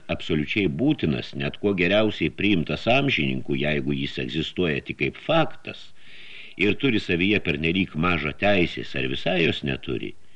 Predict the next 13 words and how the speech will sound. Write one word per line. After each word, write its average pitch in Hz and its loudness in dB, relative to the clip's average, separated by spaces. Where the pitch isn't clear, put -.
ilgainiui 156 4
neišvengiamai 90 2
taps - -2
šlykštus, 123 0
bjaurus, 71 0
net 113 2
gal 87 4
baisingas. 65 -2
Jeigu 131 2
kas 139 2
panorės 120 2
konstatuoti, 113 0
koks - 0